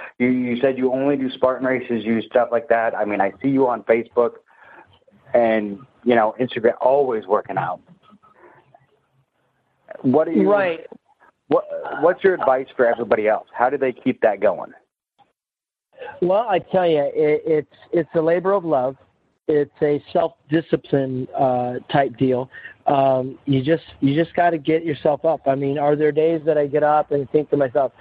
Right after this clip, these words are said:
Speaker 2: "Uh, I'm not gonna go to the gym"? Uh, well, you know, I, I,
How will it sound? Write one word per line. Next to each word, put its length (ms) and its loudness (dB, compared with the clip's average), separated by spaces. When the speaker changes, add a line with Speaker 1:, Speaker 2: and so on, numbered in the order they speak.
Speaker 2:
"Uh, 60 0
I'm 460 2
not 180 -2
gonna 160 -2
go 140 2
to 80 0
the 100 0
gym"? 360 -2
Uh, 380 2
well, 340 0
you 140 0
know, 180 -4
I, 200 0
I, 440 0